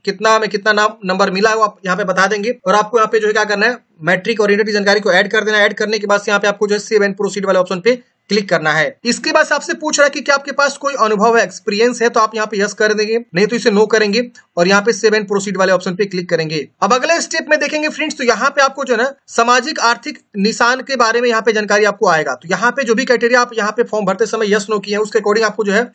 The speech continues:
यहाँ स्कोर मार्क्स यहाँ पे आपको शो करेगा। अगर मान लीजिए आप एनसीसी यस किए होते तो आपको यहाँ पे एक स्कोर मार्क्स शो करता।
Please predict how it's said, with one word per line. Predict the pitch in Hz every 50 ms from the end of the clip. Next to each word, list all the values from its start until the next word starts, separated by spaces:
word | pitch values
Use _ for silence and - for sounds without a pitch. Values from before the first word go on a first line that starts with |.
| -
यहाँ | 180 220 240 233
स्कोर | - - - 262 285 302 302 254
मार्क्स | 247 247 254 247 - - 233
यहाँ | 208 208
पे | 208 226
आपको | 220 208 214 - 208
शो | 196 - 185 -
करेगा। | 175 151 147 151 170
अगर | 185 196
मान | 202 214
लीजिए | 226 226 226
आप | 214
एनसीसी | 208 208 196 214 220 208 - 240 240 240 - _ _ _ _
यस | 175 220 226 -
किए | - - 247 233
होते | 220 214 254
तो | 240 240
आपको | 233 - 233
यहाँ | 226 220
पे | 240 226
एक | 220
स्कोर | - - - _ - 240 240 240
मार्क्स | 226 220 214 214 -
शो | - - 202 190
करता। | 185 170 139 - - 104 85